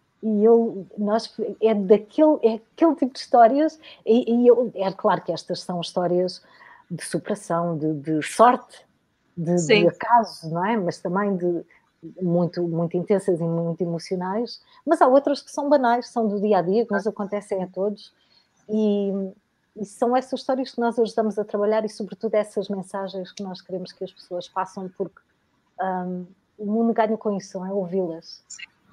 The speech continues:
Speaker 2: claro que sim. Acaba por nos transformar a nossa alma numa, numa, com mais riqueza, com mais profundidade. Uh,
Speaker 1: Sim.
Speaker 2: caminhando também agora já para o final, e ultimamente como praxe, digamos assim, nesse nosso podcast,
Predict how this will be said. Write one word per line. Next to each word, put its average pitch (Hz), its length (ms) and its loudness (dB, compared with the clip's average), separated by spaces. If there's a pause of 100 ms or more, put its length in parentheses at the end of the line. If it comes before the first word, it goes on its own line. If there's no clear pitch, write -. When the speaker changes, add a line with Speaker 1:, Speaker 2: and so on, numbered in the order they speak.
(340)
Speaker 2:
claro 196 160 0
que - 60 -14
sim. 180 220 -4 (360)
Acaba 214 400 8
por 208 240 6 (180)
nos 220 220 2
transformar 208 420 6
a 190 60 6
nossa 190 280 2
alma 175 280 4
numa, 170 360 0 (240)
numa, 196 300 4
com - 160 -4
mais 214 320 6
riqueza, 208 500 6
com 190 160 0
mais 190 200 6
profundidade. 185 680 2 (440)
Uh, 208 340 10
Speaker 1:
Sim. - 60 -4 (220)
Speaker 2:
caminhando 247 600 2
também 226 320 4
agora 214 300 6
já 220 160 8
para 208 240 6
o 208 60 6
final, 202 440 4 (260)
e 220 320 8
ultimamente 214 640 6
como 214 540 6
praxe, 190 480 4
digamos 196 320 4
assim, 196 340 2
nesse 202 300 2
nosso 208 240 0
podcast, 208 480 4